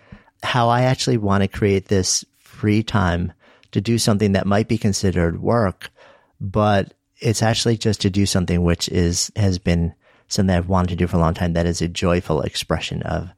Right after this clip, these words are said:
my ideas, my identity, my craft, my skills, like, the thing that I feel like I'm partly here to do, even though it, it will take a lot of work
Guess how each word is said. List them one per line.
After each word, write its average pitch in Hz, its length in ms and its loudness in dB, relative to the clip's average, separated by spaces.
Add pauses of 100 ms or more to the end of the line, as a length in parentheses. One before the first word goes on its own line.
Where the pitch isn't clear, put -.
(280)
my 90 160 4
ideas, 85 440 0
my 80 160 0
identity, 82 520 -2
my 80 180 -4
craft, - 540 -4
my 85 100 -4
skills, 85 580 -2
like, 82 140 -6
the 92 80 -8
thing 85 240 0
that 80 120 0
I 85 60 -2
feel - 180 -2
like 85 160 -2
I'm 85 180 -2
partly 85 420 -2
here 90 260 -2
to 80 140 -4
do, 90 400 -2 (640)
even 123 280 0
though 117 160 2
it, 104 100 -2
it 113 260 -2
will 107 120 2
take 107 200 -2
a 101 60 2
lot 90 220 2
of 82 120 -6
work 95 340 -2